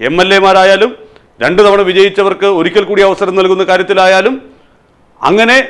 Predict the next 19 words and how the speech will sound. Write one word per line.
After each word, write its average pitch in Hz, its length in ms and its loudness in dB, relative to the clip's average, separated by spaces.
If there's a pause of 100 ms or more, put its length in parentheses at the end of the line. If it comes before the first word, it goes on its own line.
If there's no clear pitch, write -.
(140)
വേണ്ടി 254 320 2
വന്നാൽ 185 240 2 (220)
അത് 185 100 -2 (120)
ചെയ്യുമെന്നുള്ള 190 580 0
കാര്യം 175 260 0
കോടിയേരി 175 340 2
ബാലകൃഷ്ണൻ 165 420 -2 (120)
വ്യക്തമാക്കി 139 440 -4
കഴിഞ്ഞു. 90 240 -10 (440)
ബി 165 180 0
ജെ 220 80 4 (100)
പിയെ 226 220 0
പ്രതിരോധിക്കുക 196 600 0 (320)
എന്നുള്ള 185 320 0
ഒരു 185 140 0
ആവശ്യം 185 340 -2
ഒരു 180 120 0
വശത്ത് 160 280 -6
നിൽക്കുന്നുണ്ട്. 110 420 -8